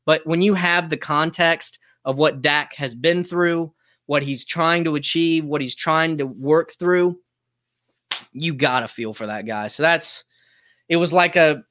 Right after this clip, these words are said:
bittersweet, you know, Alex Smith comes back and down goes Dak Prescott, and it just, it was a tough one.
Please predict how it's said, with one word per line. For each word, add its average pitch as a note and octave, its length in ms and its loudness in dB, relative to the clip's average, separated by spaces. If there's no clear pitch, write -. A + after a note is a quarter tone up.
bittersweet, F3+ 920 4
you C3 60 -6
know, C3+ 120 0
Alex D#3 360 2
Smith D#3+ 280 -2
comes D3 220 -4
back E3 400 2
and B2+ 200 -10
down C3+ 300 -4
goes C3 200 -6
Dak B2+ 320 -4
Prescott, A#2+ 640 -2
and A2+ 180 -8
it A#2 120 -8
just, - 560 -12
it E3+ 120 2
was D#3 180 0
a D3 60 -2
tough C#3 320 0
one. G#2 240 -10